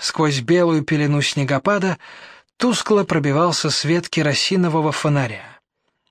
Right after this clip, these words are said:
От самых ворот мелькнула и исчезла чья-то тень. На снегу лежал человек, лицо было закрыто платком.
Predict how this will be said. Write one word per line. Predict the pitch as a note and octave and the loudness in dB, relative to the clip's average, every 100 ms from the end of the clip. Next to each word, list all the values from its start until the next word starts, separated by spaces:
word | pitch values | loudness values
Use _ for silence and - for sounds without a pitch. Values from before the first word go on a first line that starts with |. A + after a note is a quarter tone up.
| _ | _
От | D3+ D3+ | 0 0
самых | - G3+ F#3+ - | 2 2 2 2
ворот | F3+ G3 G3 - | 2 2 0 0
мелькнула | C#3+ D3 - F#3+ G#3+ F#3 | 0 0 0 2 4 4
и | D#3+ | 2
исчезла | D3 - G#3 D#3+ F3 | 2 0 0 2 2
чья-то | E3 - G3 F#3+ G3+ | 2 0 0 0 -4
тень. | - A#2+ G#2 - _ - - - - | -4 -6 -8 -16 _ -20 -20 -20 -8
На | D3 D3+ | -2 0
снегу | - E3 D#3 G3 G#3+ - _ _ - | 0 0 2 2 0 -4 _ _ -4
лежал | C#3+ D#3 E3+ | 0 4 2
человек, | D#3+ F3 E3+ F3 D#3+ - | 2 0 0 0 -2 -2
лицо | C3+ C3+ F#3 | -4 0 0
было | D#3+ D#3+ D#3+ C#3+ _ - | 2 0 0 -4 _ -8
закрыто | C3+ D#3 E3 E3+ - | -4 -2 -2 -2 -2
платком. | - E3 - - G#2 | -2 -2 -4 -14 -14